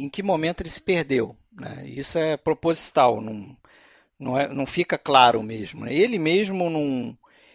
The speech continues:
ele parece que ele vai se dando conta nessa viagem, né, esse, que é um road movie, né? Essa,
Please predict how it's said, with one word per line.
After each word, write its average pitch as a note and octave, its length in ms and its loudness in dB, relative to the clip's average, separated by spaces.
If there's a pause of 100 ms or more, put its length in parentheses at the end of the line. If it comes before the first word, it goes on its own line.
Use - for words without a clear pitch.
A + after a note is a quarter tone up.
(120)
ele C3 160 -10
parece C#3+ 420 2
que F3 80 0
ele E3 100 0
vai E3 300 4
se - 260 -4
dando C3 300 0
conta B2+ 360 -4
nessa F#3 300 0
viagem, D3 580 4
né, A2+ 140 -6
esse, A2+ 400 -12 (720)
que C#3 120 -2
é C3 60 4
um C3 120 0
road C3 280 2
movie, A#2+ 400 -2
né? A#2 260 -8 (260)
Essa, - 340 -12